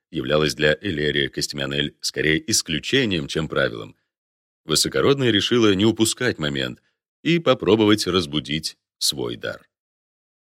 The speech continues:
Ибо последние события, произошедшие как в империи людей, так и в земле Глыхнык, изрядно взбаламутили все ранее намеченные планы и выстроенные вероятности.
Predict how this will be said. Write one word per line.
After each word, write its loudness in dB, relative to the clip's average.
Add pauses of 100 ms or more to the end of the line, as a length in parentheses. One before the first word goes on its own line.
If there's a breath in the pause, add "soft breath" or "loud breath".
(140)
Ибо 0
последние 0
события, -2
произошедшие 0
как -2
в 0
империи 0
людей, 0 (160)
так -6
и -2
в -4
земле 0
Глыхнык, -2 (420)
изрядно 2
взбаламутили 2 (160)
все 2
ранее 2
намеченные 0
планы -2 (180)
и 2
выстроенные 0
вероятности. -6